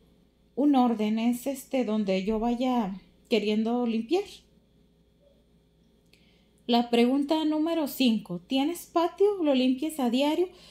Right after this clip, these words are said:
Sí tengo patio, pero yo no lo limpio, lo limpia mi hijo.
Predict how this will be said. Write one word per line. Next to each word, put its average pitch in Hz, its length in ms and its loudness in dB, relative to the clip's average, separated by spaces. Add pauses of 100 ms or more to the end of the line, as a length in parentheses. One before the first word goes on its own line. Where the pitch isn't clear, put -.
(140)
Sí 330 200 0
tengo 339 420 0
patio, 349 560 2
pero 240 440 2
yo 208 180 2
no 285 140 2
lo 302 100 2
limpio, 349 420 2
lo 285 120 4
limpia 262 440 2
mi 262 240 2
hijo. 392 220 -6